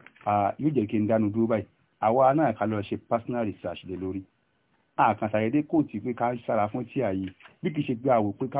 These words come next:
jẹ́ pé àwọn tí wọ́n mọ nǹkan, wọ́n lè pa àwọn ẹ̀sà kéèsì rẹ̀. Àwọn tí wọ́n mọ̀ náà náà ó lè sára fún un. Níparí, tí ẹ̀ bá wá sọ fáwọn èèyàn pé, "Ẹ sára fún nǹkan o, kí ni yóò dá o." Wọ́n lẹ́ni tí ó gba àkàrà lọ́wọ́ mi ké,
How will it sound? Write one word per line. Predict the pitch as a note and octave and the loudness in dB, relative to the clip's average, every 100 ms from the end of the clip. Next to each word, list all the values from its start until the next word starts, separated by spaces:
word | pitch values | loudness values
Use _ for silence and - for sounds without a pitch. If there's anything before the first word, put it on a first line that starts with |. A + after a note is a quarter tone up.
| C#3 | 0
jẹ́ | B2 D3 | 2 -2
pé | D3+ D#3 | 0 -2
àwọn | - A2 B2 C3 | 0 -2 0 -2
tí | D#3+ | 2
wọ́n | D#3 D#3+ D3+ | 4 6 4
mọ | C#3 C3+ | 2 0
nǹkan, | A#2+ A2+ D3 D3+ D#3 D3+ _ _ _ _ _ _ _ _ _ _ _ _ _ _ _ _ - - | -2 -2 2 4 4 0 _ _ _ _ _ _ _ _ _ _ _ _ _ _ _ _ -12 0
wọ́n | F3 G3+ | 2 4
lè | D#3 | 4
pa | C#3 | 4
àwọn | C3+ | 4
ẹ̀sà | D3 E3 | 4 6
kéèsì | D#3+ A#2+ B2+ | 4 2 0
rẹ̀. | A2+ G2+ _ _ _ - | -2 -4 _ _ _ 2
Àwọn | E3 G3+ | 4 4
tí | A3+ | 4
wọ́n | G#3+ E3+ D#3+ | 4 4 6
mọ̀ | F3 | 6
náà | A3+ E3 | 6 6
náà | F3+ | 6
ó | E3 | 6
lè | C#3+ C3+ | 6 4
sára | C#3 C3 A#2 | 6 6 6
fún | B2 | 2
un. | G#2 - _ _ _ _ _ _ _ _ _ | -2 -4 _ _ _ _ _ _ _ _ _
Níparí, | D3 D3+ A2 G#2+ - _ _ _ _ _ | 4 6 4 2 -4 _ _ _ _ _
tí | - | -2
ẹ̀ | C#3 | 2
bá | A2 | 6
wá | A#2 A2+ | 6 6
sọ | A2+ | 2
fáwọn | A2 B2+ G2+ | -2 0 0
èèyàn | F2 F2+ | -2 -6
pé, | - G#2+ A2 - | -2 -2 -2 -2
"Ẹ | |
sára | G#2+ A2+ G2+ | 4 4 4
fún | - | 0
nǹkan | G#2+ G2 | -4 -4
o, | F2+ - _ _ | -8 -14 _ _
kí | A2+ | 0
ni | A#2+ | 2
yóò | A#2 F#2 | 2 0
dá | F#2+ E2+ | -2 -6
o." | - - - - - | -6 -20 -20 -20 -6
Wọ́n | A#2+ | 0
lẹ́ni | B2 G#2+ | 0 0
tí | - | -4
ó | |
gba | A#2+ G2+ F#2 F#2 _ _ | -2 0 -2 -6 _ _
àkàrà | G#2 - F2 | -14 -8 -4
lọ́wọ́ | F2+ F#2+ F#2+ | -2 -2 0
mi | G2 G2+ | 0 -2
ké, | G2+ G#2+ | 0 -2